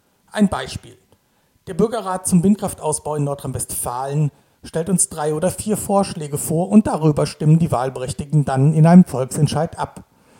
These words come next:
Das Ergebnis ist natürlich verbindlich, so wie ein Parlamentsbeschluss. Dritte Option. Der Bürgerrat darf selbst verbindliche Beschlüsse fassen.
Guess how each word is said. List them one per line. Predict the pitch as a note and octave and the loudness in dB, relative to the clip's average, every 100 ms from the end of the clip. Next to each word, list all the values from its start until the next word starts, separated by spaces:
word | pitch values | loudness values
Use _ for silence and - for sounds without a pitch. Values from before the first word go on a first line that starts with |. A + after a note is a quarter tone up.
| _ _ - | _ _ -2
Das | G#3+ | 2
Ergebnis | A3 D#3+ - E3 - | 2 -2 -6 -4 -4
ist | F#3 - | -2 0
natürlich | F3 F#3+ F#3+ | 2 2 2
verbindlich, | G3+ G3 G3 F#3 E3+ E3 - _ _ | 0 2 4 4 0 -8 -12 _ _
so | - C3 B2+ | -2 -2 -2
wie | A2 | -6
ein | C3+ D3+ | -4 -2
Parlamentsbeschluss. | D3 E3 D3+ C3+ - - C3 B2 - - _ _ _ - _ _ _ _ _ - | 0 2 2 0 -6 -10 -6 -6 -6 -10 _ _ _ -20 _ _ _ _ _ -8
Dritte | F#3+ E3+ | -2 0
Option. | C3 - - C#3 A#2 A#2+ - _ _ _ _ _ | -2 -4 -2 -2 -2 -6 -8 _ _ _ _ _
Der | - | 0
Bürgerrat | E3 G3 F#3 F3+ - | 2 2 0 -2 0
darf | F#3 - | -2 0
selbst | E3 C#3 - | 0 0 -2
verbindliche | - B2 B2+ - - D3 | -2 0 -2 -2 -6 -4
Beschlüsse | C#3 - B2+ - | -6 -6 -6 -4
fassen. | - A#2 - B2+ | -6 -4 -2 -2